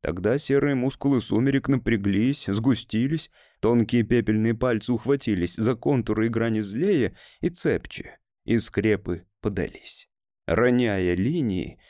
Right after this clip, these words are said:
выступы и плоскости, очертания вещей замаячили, качнулись контуры, разжались углы, освобождая линии.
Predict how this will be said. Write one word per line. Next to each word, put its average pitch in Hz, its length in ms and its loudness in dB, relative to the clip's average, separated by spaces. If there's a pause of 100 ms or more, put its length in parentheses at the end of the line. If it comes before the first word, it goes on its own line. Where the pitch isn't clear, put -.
(100)
выступы 101 680 0
и 92 40 -2
плоскости, 147 720 -4 (260)
очертания 147 640 -2
вещей 127 460 0
замаячили, 117 920 0
качнулись 113 720 0
контуры, 160 540 0 (280)
разжались 104 680 0
углы, 92 380 0
освобождая 101 800 -2
линии. - 600 -10